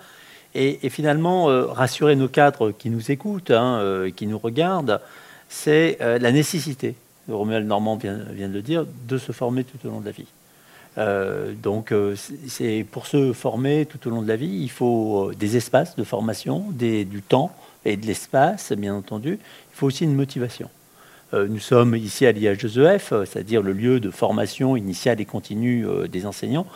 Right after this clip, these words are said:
La création des écoles académiques de la formation continue, aujourd'hui, ouvre des espaces de renouveau, euh, dans nos territoires académiques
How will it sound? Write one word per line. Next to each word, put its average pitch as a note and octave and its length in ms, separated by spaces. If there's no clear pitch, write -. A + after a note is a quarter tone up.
La A2 140
création C3 500
des A2 200
écoles C3 240
académiques A#2 440
de A2+ 100
la G#2 120
formation G#2+ 460
continue, G#2 440
aujourd'hui, A#2 540
ouvre D#3 280
des A2+ 240
espaces B2+ 440
de A#2+ 80
renouveau, A#2+ 560
euh, G#2 140
dans A2+ 160
nos C3 100
territoires A2 560
académiques G#2+ 720